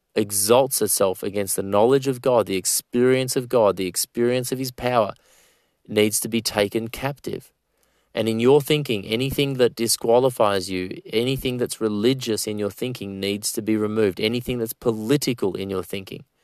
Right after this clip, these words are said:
needs to be removed. You need to be free. So taking those thoughts captive, but also washing your mind with the water of the word,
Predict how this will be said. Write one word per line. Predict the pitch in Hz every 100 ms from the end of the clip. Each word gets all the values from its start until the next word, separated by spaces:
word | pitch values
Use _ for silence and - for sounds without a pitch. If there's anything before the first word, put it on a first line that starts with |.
| _ _ _ -
needs | 101 104 104 104
to | - 98
be | 101 101
removed. | 98 98 98 95 101 101 - _ _ _ _ _ _ _ -
You | 107 107
need | 113 117 113
to | 107
be | 101
free. | 95 - 117 101
So | - 101
taking | - - 120 123 127
those | 123 117
thoughts | 117 107
captive, | 113 107 107 95
but | 101
also | 120 123 107
washing | 98 101 117 117 123 131
your | - 104 98
mind | 98 98 110 104 95 90
with | - 98
the | 98
water | 92 95 101 104
of | 101 104
the | 101
word, | 95 98 95 95